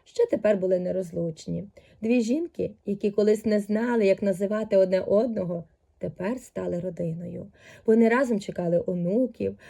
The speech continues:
разом любили одного сина, разом ділилися спогадами.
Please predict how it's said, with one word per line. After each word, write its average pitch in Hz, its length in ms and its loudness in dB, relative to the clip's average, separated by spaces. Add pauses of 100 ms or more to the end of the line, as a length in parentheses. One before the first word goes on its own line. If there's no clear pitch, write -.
разом 311 340 4
любили 180 380 4
одного 180 380 0
сина, 220 640 0 (360)
разом 202 480 -4
ділилися 190 520 4
спогадами. 180 800 -2